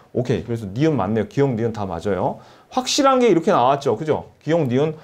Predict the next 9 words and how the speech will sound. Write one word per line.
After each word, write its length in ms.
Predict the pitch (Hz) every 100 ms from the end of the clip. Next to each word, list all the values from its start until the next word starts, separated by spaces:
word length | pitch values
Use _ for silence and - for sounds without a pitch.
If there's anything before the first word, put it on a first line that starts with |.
| - - _
둘 160 | - 131
다 120 | 143
아주 160 | 117 127
확실한 420 | - - 220 214
게 80 | 202
나왔어요. 580 | 147 104 117 113 104 -
그런 300 | - 143 151
경우에는, 680 | 139 131 127 170 139 85 82 _
자, 300 | - 101 135